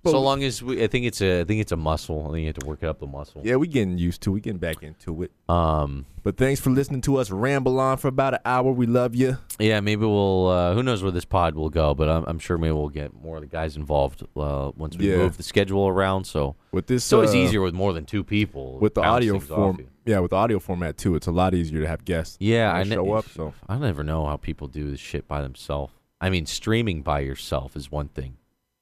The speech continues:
Speaker 2: but to do a podcast all by yourself, there'd be a lot of pauses like this.
Speaker 1: Like this?
Speaker 2: You'd be like, "So, trying this new thing, uh,
Speaker 1: Podcasting.
Speaker 2: podcasting by myself." Wow, that
Speaker 1: All,
Speaker 2: sounds
Speaker 1: all by ourselves.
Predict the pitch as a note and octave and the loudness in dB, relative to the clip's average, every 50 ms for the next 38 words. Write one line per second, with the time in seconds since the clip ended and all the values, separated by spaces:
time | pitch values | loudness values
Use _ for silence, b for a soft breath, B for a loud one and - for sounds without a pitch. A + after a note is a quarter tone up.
0 | _ _ _ _ - - D#2 - D2 C2+ D2+ D2+ C#2 C2 - - D2+ C#2+ D2+ D#2+ | _ _ _ _ -8 -8 -8 -8 -8 -6 -4 -4 -4 -4 -6 -6 -4 -2 -2 -4
1 | - - - F2+ F2 F2 F2+ F2 - - - - _ _ _ _ _ _ _ _ | -6 -6 -4 -4 -2 -2 -4 -6 -10 -14 -20 -20 _ _ _ _ _ _ _ _
2 | _ _ _ _ _ _ _ - C2 C2+ C#2 C#2+ C2+ D#2 D#2 D#2 D#2 D2+ - - | _ _ _ _ _ _ _ -8 -6 -4 -4 -4 -4 -4 -4 -4 -4 -6 -8 -6
3 | - D2 E2 E2+ - - E2 G#2 G2+ E2+ E2+ E2+ D2+ - - D#2 C#2+ D#2 F2+ E2 | -4 -4 -4 -6 -6 -2 2 2 4 4 4 2 2 0 0 0 2 2 2 0
4 | D2+ C#2 C2+ C2+ C2+ C2 - - D#2 D2+ C#2+ - - - - _ _ _ _ _ | -2 -6 -8 -6 -8 -6 -2 0 0 0 0 -2 -6 -14 -20 _ _ _ _ _
5 | _ _ _ _ _ _ _ _ _ - - D2+ C#2+ C#2+ _ _ _ _ _ _ | _ _ _ _ _ _ _ _ _ -10 -6 -6 -6 -6 _ _ _ _ _ _
6 | _ _ _ _ - D#2+ D#2+ F2+ A2 - - _ _ _ _ _ _ _ _ _ | _ _ _ _ 0 2 2 2 0 -4 -10 _ _ _ _ _ _ _ _ _
7 | _ _ - - D2 D#2+ D#2+ D2 C#2+ C2+ - - - F#2+ F#2 F#2 F2 E2+ F2+ A2+ | _ _ -14 -10 -4 -2 0 0 0 -2 -4 -2 2 4 4 4 4 2 0 -2
8 | - _ _ _ _ _ _ _ _ _ _ _ _ _ _ _ _ _ _ _ | -8 _ _ _ _ _ _ _ _ _ _ _ _ _ _ _ _ _ _ _
9 | _ _ _ _ _ - - F2 E2+ D#2 D2+ - - D#2 D2+ - - D2+ D2+ D2+ | _ _ _ _ _ -4 0 2 2 2 0 -2 -2 -2 -2 0 0 0 0 -2
10 | D2 D#2 C#2+ C2 C2+ C#2 - _ _ _ _ _ _ _ _ _ _ _ _ _ | -4 -6 -8 -8 -10 -12 -14 _ _ _ _ _ _ _ _ _ _ _ _ _
11 | _ - - _ _ _ _ _ _ - F2+ F2 E2+ D#2+ - - E2+ D#2 E2 - | _ -20 -20 _ _ _ _ _ _ 0 0 2 0 0 -2 -2 -2 -2 -2 -4
12 | - - F2 F2+ F2+ F2+ - - - D2+ D2 C#2+ _ - D#2 D2 C#2+ - - C#2+ | -4 -4 -4 -4 -4 -6 -6 -6 -4 -4 -4 -4 _ -6 -6 -4 -4 -6 -8 -8
13 | C2+ C#2 C2+ C2 C2 C2 - - - - D2+ D2 - - C2+ D2 D2 C#2+ C#2 C#2 | -6 -6 -4 -6 -6 -8 -10 -14 -12 -8 -8 -8 -8 -6 -4 -2 0 0 -2 -4
14 | C#2+ D#2 E2 D#2+ E2 D2+ C#2+ E2 E2 D#2+ - D#2+ D#2 D#2+ D#2+ - - F2 E2+ E2+ | -4 -2 -2 -2 -2 -2 -2 -2 -2 -2 0 -2 -2 -2 -2 -2 -4 -4 -4 -4
15 | - B | -8 B